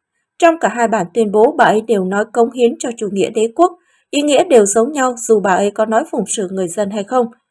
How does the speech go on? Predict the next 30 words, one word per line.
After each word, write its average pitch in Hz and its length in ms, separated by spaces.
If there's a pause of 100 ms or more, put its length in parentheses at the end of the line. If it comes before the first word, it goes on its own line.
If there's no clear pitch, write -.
(460)
Ngoài 285 220
chi 294 180
tiết 370 120
này, 254 180
series 277 360
phim 277 160
của 208 120
nhà 196 180
xác 247 280
xét 330 140
còn 190 240
vướng 220 220
nhiều 226 180
chỉ 202 160
trích 240 180
khác. 330 180 (360)
Cựu 277 140
phát 359 180
ngôn 330 220
viên 311 180
của 214 100
nữ 202 200
hoàng 214 320
Dickie 240 460
Arbiter 226 500 (320)
cáo 247 200
buộc 240 180
Harry 226 360
và 175 100
Meghan 202 320